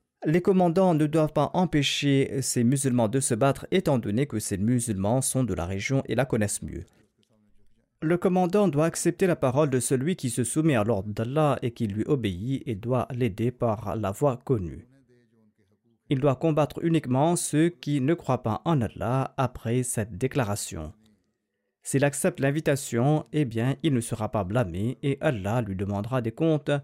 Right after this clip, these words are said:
pour ce qu'il aura caché. Quiconque n'accepte pas le message d'Allah sera combattu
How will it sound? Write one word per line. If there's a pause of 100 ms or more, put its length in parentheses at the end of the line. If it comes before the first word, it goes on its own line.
(380)
pour
ce
qu'il
aura
caché. (2250)
Quiconque
n'accepte
pas
le
message
d'Allah
sera
combattu